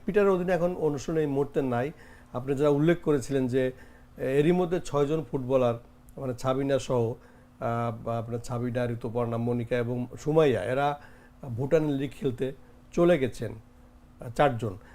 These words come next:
আরও ছয়জন যাবেন যে কোনো মুহূর্তে, কারণ পনেরো তারিখে ওদের, আহ, খেলা শুরু হবে লিগ,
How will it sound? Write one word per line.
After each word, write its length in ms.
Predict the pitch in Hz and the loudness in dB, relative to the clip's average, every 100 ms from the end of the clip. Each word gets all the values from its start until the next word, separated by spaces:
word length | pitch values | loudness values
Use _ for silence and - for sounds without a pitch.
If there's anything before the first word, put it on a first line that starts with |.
| - | -12
আরও 240 | - 156 180 | 2 4 4
ছয়জন 480 | - 170 165 190 202 - - | 4 2 2 -2 -6 -14 -10
যাবেন 360 | 131 147 143 143 | 0 2 2 -2
যে 120 | 156 | -2
কোনো 200 | - 165 | 0 0
মুহূর্তে, 340 | 156 147 147 143 | 2 0 0 -2
কারণ 160 | 139 123 | -2 -2
পনেরো 220 | 160 165 | -2 0
তারিখে 400 | 165 160 151 160 - | 0 0 0 -2 -2
ওদের, 220 | 135 147 | -2 -2
আহ, 520 | - 120 123 117 113 - - - - | -4 -4 -2 -2 -4 -8 -20 -20 -8
খেলা 240 | 147 147 | 0 2
শুরু 220 | 147 160 | 2 2
হবে 180 | 147 147 | 2 4
লিগ, 220 | 139 156 | 0 -2